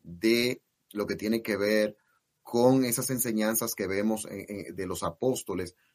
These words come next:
donde nosotros podemos tener, eso nos ayudará a formar una mejor cosmovisión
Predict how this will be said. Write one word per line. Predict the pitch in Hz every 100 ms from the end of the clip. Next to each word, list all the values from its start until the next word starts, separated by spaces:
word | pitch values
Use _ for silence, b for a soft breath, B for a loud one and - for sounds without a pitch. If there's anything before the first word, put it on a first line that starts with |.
| _ _ _
donde | - 107 104 104
nosotros | 95 123 139
podemos | 127 117 120 123 -
tener, | 104 107 104 -
eso | 101 139
nos | 127
ayudará | 120 104 107 98 101
a | 101
formar | 104 92 98
una | 101 104
mejor | 95 85 117 135 -
cosmovisión | 123 127 117 113 107 107 98 92